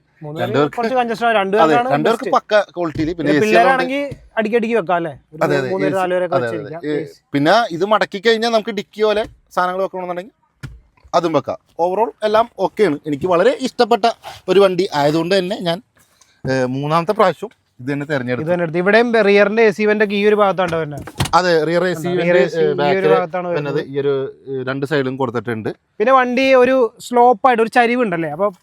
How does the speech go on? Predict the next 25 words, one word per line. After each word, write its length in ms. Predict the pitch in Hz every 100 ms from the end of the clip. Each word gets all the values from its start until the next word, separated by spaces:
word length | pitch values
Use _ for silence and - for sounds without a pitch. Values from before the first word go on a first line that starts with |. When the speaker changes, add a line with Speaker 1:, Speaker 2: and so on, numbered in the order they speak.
| _ 190
Speaker 1:
ബാക്കിലിരിക്കുന്ന 680 | 214 226 - 247 233 247
ആൾക്കാർക്ക് 400 | 240 220 226 220
ഒരു 300 | 226 226 220 - - _ 180
നല്ല 160 | 202
വി-, 340 | 220 214 208 190
വിസിബിലിറ്റി 580 | 180 185 214 202 190
കിട്ടുന്നുണ്ട് 300 | 226 185 175
ഫ്രണ്ടിലേക്ക് 380 | 165 175 165 156
അല്ലേ? 200 | 170 147 - _ _ _ 165
Speaker 2:
ആ, 40 |
ആ, 220 | 147 139
മു-, 320 | 131 151 151 151
മുന്നോട്ടുള്ള 680 | 165 170 175 151 190 185 175
ഒരു, 180 | 180
ഒരു 280 | 180 175 165
ഇതില് 280 | 170 139 127
അല്ലേ? 220 | 143 123 185
Speaker 1:
വണ്ടിക്കൊരു 640 | 220 226 247 247 240 - _ -
മുന്നിലോട്ടൊരു 680 | 208 220 226 233 226 247 240
സ്ലോപ്പ് 380 | 226 226 190
ആയിട്ടിരിക്കുന്ന 380 | 240 220 226 220
കാരണം 320 | 214 208 240 220 _ -
ബാക്കിലിരിക്കുന്ന 680 | 196 208 - 233 226 226 233
ആൾക്കാർക്കും 500 | 220 202 208 196 214
Speaker 2:
ആ, 220 | 151